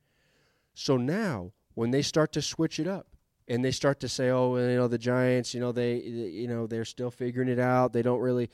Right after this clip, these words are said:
you know, they have some question marks and all that." When they start to say that, don't let 'em forget that on live television during the game, at the beginning of the game,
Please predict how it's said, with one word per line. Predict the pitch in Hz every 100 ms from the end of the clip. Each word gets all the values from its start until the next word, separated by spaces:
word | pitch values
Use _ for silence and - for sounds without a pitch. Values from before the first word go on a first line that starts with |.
| - - _
you | 120
know, | 117
they | 120
have | 117 123
some | - 123
question | - 131 - 131
marks | 127 123 -
and | 127
all | 127
that." | 120 _ _
When | 107
they | 117
start | - 160
to | 151
say | 185 208
that, | 165 120 117 _ _ _ _ -
don't | 113 131 165
let | 170
'em | 185
forget | - 185 160 208 175 _ _ _ -
that | 131
on | 123 123
live | 127 165 190 -
television | 190 214 180 156 147 143
during | 131 160 190
the |
game, | 165 190 196 135 135 143 _ _ _
at | 120 117
the |
beginning | 117 127 147 165
of |
the | 160
game, | 160 180 117